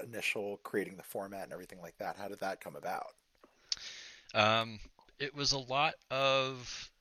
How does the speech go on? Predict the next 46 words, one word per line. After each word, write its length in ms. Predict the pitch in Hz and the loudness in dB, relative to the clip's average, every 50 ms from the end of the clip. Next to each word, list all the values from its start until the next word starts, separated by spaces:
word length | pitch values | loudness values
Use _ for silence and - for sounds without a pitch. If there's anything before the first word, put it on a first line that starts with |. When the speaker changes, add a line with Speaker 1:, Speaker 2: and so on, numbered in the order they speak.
| _ _ _ | _ _ _
Speaker 2:
D 140 | - 120 127 | -2 2 4
R 160 | 123 120 120 | 4 4 4
L 140 | 123 131 131 | 2 0 -2
guys 320 | - 135 143 147 143 123 | -2 -4 -2 0 0 -2
and 120 | 107 98 107 | -2 -4 -6
people 240 | - 120 - 120 123 | -8 -8 -6 -6 -8
that 140 | 120 120 - | -8 -8 -8
were 100 | 110 92 | -8 -8
close 360 | - - - 101 117 - - | -6 -6 -4 -2 0 0 0
to 120 | - - 104 | 0 -2 -2
D 160 | - 123 120 | -2 -2 0
R 160 | 117 123 127 | 0 0 0
L 120 | 135 135 | -2 -2
guys 460 | 131 - 139 143 151 156 147 - - - 92 98 | 0 2 0 0 0 0 2 0 0 0 -2 -6
wanted 400 | 98 104 110 110 110 107 110 110 - _ _ _ - | -2 -2 0 2 2 0 0 -2 -6 _ _ _ -4
to 100 | - - | -4 -2
practice. 680 | - 113 113 127 - - - - - - - - - - - - - - - - - - - - _ - - | 2 2 2 2 2 0 -12 -6 0 2 2 2 2 -2 -14 -18 -18 -18 -18 -18 -20 -20 -20 -20 _ -8 -4
Um, 380 | 87 85 85 82 82 80 78 80 - - - - - _ _ - - _ - _ - - - | -4 -2 -2 -4 -6 -8 -12 -14 -14 -16 -18 -18 -18 _ _ -20 -20 _ -20 _ -12 -10 -8
it's 200 | - 117 - - | 0 0 0 0
really 260 | 104 101 117 123 123 | 0 -4 0 0 0
hard, 480 | 107 98 117 117 120 117 117 117 120 110 - _ _ _ _ | 0 0 -2 0 0 2 0 0 -4 -6 -16 _ _ _ _
it 140 | - 135 120 | -6 -6 -2
was 300 | 107 107 117 127 117 110 | 0 2 2 2 2 0
really 220 | 95 101 98 92 | 0 0 0 0
hard, 320 | 85 82 90 85 82 80 85 | -2 0 -2 -2 -2 0 -2
I 60 | 82 | -2
guess, 300 | 82 85 76 82 - - | -2 -4 -2 0 0 0
to 80 | - 90 | 0 -2
find 280 | - 98 90 90 80 | -2 -4 -4 -4 -4
a 40 | 78 | -10
quad 300 | - - 98 90 87 85 | -6 -2 -2 -2 -2 -2
that 100 | 80 - | -6 -12
flew 220 | - - 92 82 | -8 -8 -8 -8
anywhere 400 | 80 92 92 92 87 87 87 87 | -6 -8 -8 -8 -6 -6 -6 -6
near 460 | 85 85 87 87 87 90 87 76 76 - - | -6 -6 -6 -4 -4 -4 -6 -6 -8 -12 0
similar 480 | - - - 92 87 90 82 80 82 73 | 6 6 6 6 4 -6 -8 -8 -8 -4
to 400 | - - - 87 73 78 76 69 85 - _ _ _ _ _ 85 80 | -4 -4 -4 -4 -6 -8 -10 -10 -14 -20 _ _ _ _ _ -16 -10
their, 560 | 82 85 85 80 73 76 76 71 71 73 73 - _ | -6 -4 -2 -2 -2 -2 -2 -4 -6 -8 -10 -10 _
their 120 | 82 80 | -8 -8
platform 460 | - - 95 90 82 - - 82 78 | -6 -2 -2 -2 -2 -2 -8 -10 -8
that 120 | 78 80 - | -8 -10 -8
they 80 | 78 | -8
use 160 | 76 76 76 78 | -6 -4 -4 -4
on 100 | 73 71 | -6 -8
the 80 | 69 | -4
show. 380 | 78 - - 76 76 71 - | -4 -2 -2 -2 -4 -6 -8